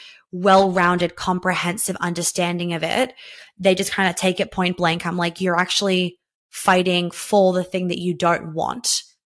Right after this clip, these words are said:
if that makes sense. And then going even further into the show, before obviously we get the happy ending and they get married, et cetera,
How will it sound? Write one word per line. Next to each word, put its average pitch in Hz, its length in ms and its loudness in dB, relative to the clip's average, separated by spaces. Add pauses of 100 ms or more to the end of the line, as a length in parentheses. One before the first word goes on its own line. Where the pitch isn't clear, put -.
if 190 80 -10
that 185 160 0
makes 170 240 -6
sense. - 440 -4 (600)
And 214 180 2
then 220 200 2
going 202 300 4
even 190 380 -2
further 214 600 2
into 185 320 -2
the 180 100 -4
show, 170 320 2
before 185 400 0
obviously 175 380 0
we 170 100 -2
get 170 180 -2
the - 60 -12
happy 175 320 -2
ending 170 300 -4
and 165 80 -4
they 165 80 -4
get 170 180 -4
married, 170 340 -2
et 175 100 -8
cetera, - 540 -4